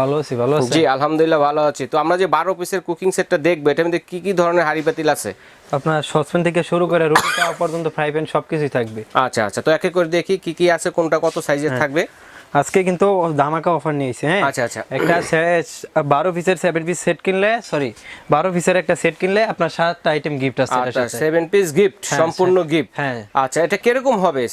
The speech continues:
Speaker 2: সেটটা?
Speaker 1: সেটটা আপনার আমি
Speaker 2: কোন
Speaker 1: বলি,
Speaker 2: ব্র্যান্ডের
Speaker 1: দেখেন,
Speaker 2: এটা? আমরা একটু
Speaker 1: এটা হলো
Speaker 2: জানতে
Speaker 1: আপনার
Speaker 2: চাই।
Speaker 1: কিয়াম কোম্পানির।
Speaker 2: কিয়াম ব্র্যান্ড।
Speaker 1: হ্যাঁ, কিয়াম
Speaker 2: আচ্ছা।
Speaker 1: কোম্পানি। এটা হলো আপনার made in জার্মানির কোম্পানি।
Speaker 2: Made in
Speaker 1: আপনার
Speaker 2: জার্মানি।
Speaker 1: হ্যাঁ, made in জার্মান কোম্পানি।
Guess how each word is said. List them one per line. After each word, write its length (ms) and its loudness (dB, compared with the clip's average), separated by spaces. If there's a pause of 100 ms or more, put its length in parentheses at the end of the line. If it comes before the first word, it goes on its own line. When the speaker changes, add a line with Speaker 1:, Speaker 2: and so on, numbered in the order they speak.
(120)
Speaker 2:
সেটটা? 300 -2 (280)
Speaker 1:
সেটটা 340 2 (200)
আপনার 340 0
আমি 100 2
Speaker 2:
কোন 160 2
Speaker 1:
বলি, 180 2
Speaker 2:
ব্র্যান্ডের 260 2
Speaker 1:
দেখেন, 140 -2
Speaker 2:
এটা? 140 -2
আমরা 120 -4
একটু 120 -4
Speaker 1:
এটা 80 0
হলো 100 2
Speaker 2:
জানতে 160 2
Speaker 1:
আপনার 200 -2
Speaker 2:
চাই। 100 -8
Speaker 1:
কিয়াম 300 0
কোম্পানির। 400 -2 (260)
Speaker 2:
কিয়াম 280 2
ব্র্যান্ড। 220 0 (140)
Speaker 1:
হ্যাঁ, 240 2
কিয়াম 200 2
Speaker 2:
আচ্ছা। 140 -4
Speaker 1:
কোম্পানি। 280 0 (100)
এটা 160 0
হলো 180 0
আপনার 240 -2
made 160 0
in 60 -4 (520)
জার্মানির 460 2
কোম্পানি। 360 0
Speaker 2:
Made 100 2
in 80 2
Speaker 1:
আপনার 240 0 (120)
Speaker 2:
জার্মানি। 360 0
Speaker 1:
হ্যাঁ, 200 -6
made 160 0
in 100 -4
জার্মান 340 0
কোম্পানি। 260 -2